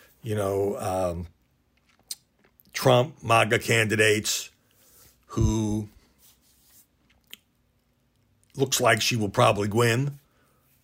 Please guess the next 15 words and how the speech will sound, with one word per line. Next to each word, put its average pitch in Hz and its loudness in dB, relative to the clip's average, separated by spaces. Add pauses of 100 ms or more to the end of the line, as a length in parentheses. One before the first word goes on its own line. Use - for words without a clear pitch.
(140)
the 113 -4
governor's 107 2
race 120 -2 (1300)
in 127 2
Arizona. 107 0 (760)
Everybody 87 -4
in 101 -4
the 92 -6
media 107 -2
said, 160 4
"Oh, 220 4
she's 135 -4
way 233 -4
too 180 2
extreme." 262 -8